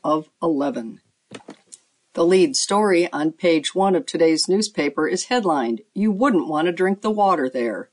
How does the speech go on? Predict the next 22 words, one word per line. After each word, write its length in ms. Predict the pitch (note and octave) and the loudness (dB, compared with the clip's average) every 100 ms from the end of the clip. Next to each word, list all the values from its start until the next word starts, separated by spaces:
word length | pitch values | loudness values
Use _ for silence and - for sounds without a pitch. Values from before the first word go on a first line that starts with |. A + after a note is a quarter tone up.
| _ _ _ | _ _ _
Study 580 | - - B3+ B3 E3 B3+ - | -8 -2 0 2 2 2 -4
Flags 480 | - E3+ E3 D#3 | 0 2 2 0
P 240 | - - C4+ | -4 0 0
fas 500 | - B2 B2 F3 - | 0 -2 0 -2 -4
in 160 | E3 | -6
Private 420 | D#3+ B3 B3 A#3 A#3 | -4 -2 0 -2 -2
Wells 460 | B3 G3+ F3+ F#3 | 0 2 0 0
Near 160 | G#3+ A3+ | -2 -2
Joint 400 | - E3 F#3 D#3+ | 0 -2 -2 -4
Base 320 | D#3 E3 - | -2 0 -2
Cape 340 | - D#3 A#2+ | -4 -6 -6
Cod," 500 | - F#3 E3+ A#2+ G2 - _ _ _ _ _ _ _ | -4 -2 -2 -2 -6 -12 _ _ _ _ _ _ _
by 120 | G3 | 0
Walker 420 | F3+ E3 D#3 - - | 4 4 2 0 -2
Armstrong 680 | F3+ A#3 A3+ B3 A#3 A#3+ A#3+ | 0 0 0 0 0 -2 -4
of 140 | A3+ | -4
the 80 | - | -4
Cape 300 | - D#3 - | -2 -4 -4
Cod 340 | - D#3 D#3 | -4 -4 -4
Times. 580 | - D3 A2+ F2+ - - - _ _ _ - - | -6 -4 -4 -6 -10 -10 -14 _ _ _ -18 -4
Dateline 580 | A#3+ A#3+ E3 D#3+ D#3+ E3+ | 0 0 0 -2 -2 -2
Mashpee. 680 | E3+ E3 D#3+ - B2 F#2+ | -2 -2 -4 -6 -6 -6